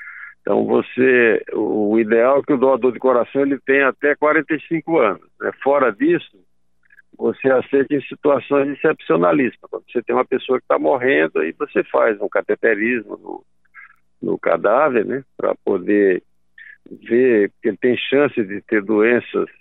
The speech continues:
é, ocultas no coração, e você aproveita aquele órgão, né?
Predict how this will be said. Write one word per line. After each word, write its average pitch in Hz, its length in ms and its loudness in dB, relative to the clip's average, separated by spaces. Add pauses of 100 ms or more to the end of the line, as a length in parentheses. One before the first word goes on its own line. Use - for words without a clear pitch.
(200)
é, 87 360 -2 (160)
ocultas 117 720 0
no 107 80 -4
coração, 104 640 0 (640)
e 131 100 0
você 143 420 2
aproveita 156 840 2
aquele 170 460 0
órgão, 90 460 0
né? 95 80 -16